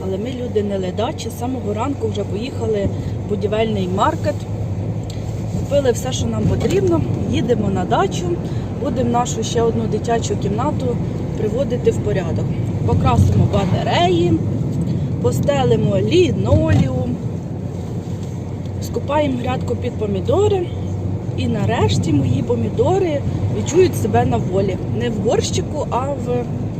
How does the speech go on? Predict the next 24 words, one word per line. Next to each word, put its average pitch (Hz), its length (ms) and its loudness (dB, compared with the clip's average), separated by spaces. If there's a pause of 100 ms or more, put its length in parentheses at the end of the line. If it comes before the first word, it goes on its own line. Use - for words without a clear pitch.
(120)
землі. - 400 4 (1500)
Отак. - 340 -6 (800)
Буду 247 240 -2
на 226 120 -2
Корніловці, 247 760 2
покажу, 170 560 -4 (420)
що 214 100 -2
ми 202 140 -2
там 208 160 -4
будемо 196 440 -2 (460)
робити. 190 500 -2 (260)
Ціни, 440 340 0
звісно, 220 520 -2
в - 200 -2
Будмастері 208 840 -2 (180)
в - 60 -4
цьому. 190 260 -2 (1080)
Ще 240 140 -2
тот 180 240 -4 (560)
случай. - 380 0
Але 285 160 0
нічого, 440 480 0
дивлюся, 294 460 -2 (120)
люди - 180 -2